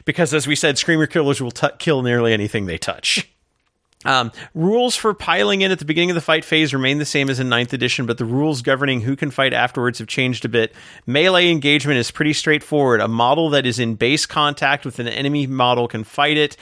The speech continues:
as can any mo-, any models that are in base contact with that model. So it's no longer an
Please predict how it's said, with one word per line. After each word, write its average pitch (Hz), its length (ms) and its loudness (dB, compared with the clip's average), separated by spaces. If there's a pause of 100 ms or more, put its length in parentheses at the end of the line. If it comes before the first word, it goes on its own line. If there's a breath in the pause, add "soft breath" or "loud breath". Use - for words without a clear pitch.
(260 loud breath)
as 135 240 0
can 151 120 2
any 139 200 2
mo-, 135 180 0 (240)
any 147 260 0
models 131 420 -2
that 120 120 0
are 120 80 4
in 113 140 0
base 120 260 0
contact 113 540 -4
with 120 180 -2 (140)
that 131 280 -2
model. - 520 -14 (280)
So 127 260 -2
it's 117 120 -4
no 147 160 2
longer 156 300 2
an 131 100 4